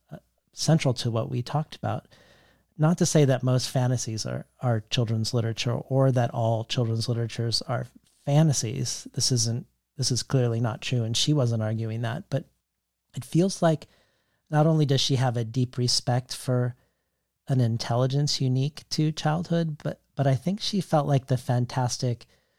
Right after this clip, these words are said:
for most of human history has been the main way we have told stories,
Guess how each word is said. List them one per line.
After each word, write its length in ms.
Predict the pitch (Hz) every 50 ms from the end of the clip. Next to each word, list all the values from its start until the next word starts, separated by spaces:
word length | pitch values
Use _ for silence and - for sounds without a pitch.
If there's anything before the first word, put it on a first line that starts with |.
| _ _
for 200 | _ - - 135
most 420 | 120 123 127 127 131 127 - - -
of 100 | 131 117
human 240 | 127 123 117 120 123
history 760 | 98 123 127 120 - - - 117 113 113 113 117 120 120 - _ _ _ _ _
has 240 | - - 131 120 117
been 280 | 120 135 143 143 143
the 80 | 135 131
main 400 | 127 123 123 127 127 131 131 127
way 220 | 123 120 117 117
we 140 | 117 117 123
have 180 | - 113 110 -
told 280 | - - 117 113 113
stories, 640 | - - - 113 107 110 120 127 131 127 - - -